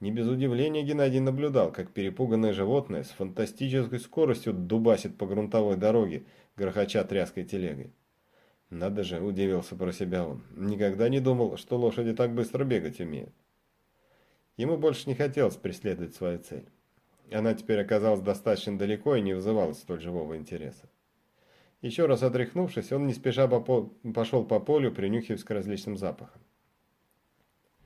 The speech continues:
Через несколько минут прогулки он ощутил один необычный запах и из любопытства свернул в его сторону.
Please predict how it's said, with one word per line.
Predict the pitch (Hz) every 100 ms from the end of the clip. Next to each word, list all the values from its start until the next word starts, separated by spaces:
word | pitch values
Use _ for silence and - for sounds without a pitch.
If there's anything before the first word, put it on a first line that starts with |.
| _ _ _ _ _ _
Через | - 110 101
несколько | 131 131 131
минут | 131 143 131
прогулки | 131 131 196 196
он | 117 127
ощутил | 135 156 143 160
один | 135 139 139
необычный | 135 120 151 165 156
запах | 131 131 110 101
и |
из | 104
любопытства | 113 113 107 139 139 135
свернул | 131 117 123 123
в | 120
его | 95 113 117
сторону. | 117 - 85 76 71